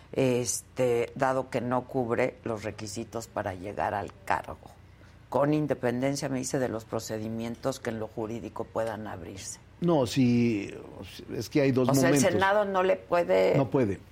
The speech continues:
Speaker 1: hacer
Speaker 2: Senado,
Speaker 1: nada.
Speaker 2: el Senado solo conoce de renuncias.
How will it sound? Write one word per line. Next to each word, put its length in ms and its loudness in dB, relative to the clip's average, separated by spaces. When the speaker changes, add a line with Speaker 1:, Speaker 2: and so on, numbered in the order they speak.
Speaker 1:
hacer 280 2
Speaker 2:
Senado, 320 6
Speaker 1:
nada. 120 0
Speaker 2:
el 160 2
Senado 460 4
solo 420 4
conoce 500 4
de 140 4
renuncias. 920 -2